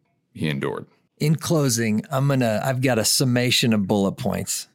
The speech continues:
Speaker 2: to answer our original question. This is what I hear you guys saying about leading your team beyond their fears.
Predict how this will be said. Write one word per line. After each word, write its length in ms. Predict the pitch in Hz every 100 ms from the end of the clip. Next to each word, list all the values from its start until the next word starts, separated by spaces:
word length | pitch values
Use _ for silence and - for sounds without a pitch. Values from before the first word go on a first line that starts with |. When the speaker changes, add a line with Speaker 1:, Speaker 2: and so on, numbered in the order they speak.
| _ -
Speaker 2:
to 60 | 113
answer 340 | 123 120 117
our 60 | 107
original 380 | 110 113 120
question. 580 | 117 - 104 - 104 104
This 120 | 120
is 60 | 123
what 160 | 127 117
I 80 |
hear 160 | 107 117
you 100 | 113
guys 300 | 110 104 98
saying 340 | - 101 98
about 300 | 98 92 85
leading 480 | 127 117 120 127 143
your 100 | 135
team 400 | 127 - 107 98
beyond 320 | 95 92 92
their 100 | 95
fears. 600 | 90 - 85 82 - -